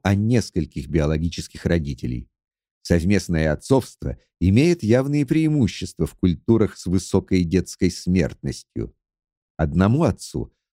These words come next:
трудно полностью обеспечить семью. Если несколько мужчин ощущают свою ответственность,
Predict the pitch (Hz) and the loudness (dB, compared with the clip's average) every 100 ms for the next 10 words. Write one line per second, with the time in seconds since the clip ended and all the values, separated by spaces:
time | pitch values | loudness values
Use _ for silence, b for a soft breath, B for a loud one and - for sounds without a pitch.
0 | _ - 170 - 82 78 - 101 80 76 | _ 2 2 2 -2 -2 2 2 2 -4
1 | - 82 98 - - - 80 - 113 104 | 0 0 0 -2 -6 -6 -8 -4 0 0
2 | 71 104 - _ _ _ _ _ - 92 | -2 -6 -14 _ _ _ _ _ 0 0
3 | - 95 107 104 - 90 82 95 104 - | 2 0 2 2 2 -2 0 0 0 -2
4 | - 73 62 - 85 98 - - 80 71 | -6 -6 -4 -6 -2 -2 0 0 0 -2
5 | - 78 80 73 - 151 - - 64 64 | -4 -2 0 0 0 0 0 -10 -10 -10
6 | - | -14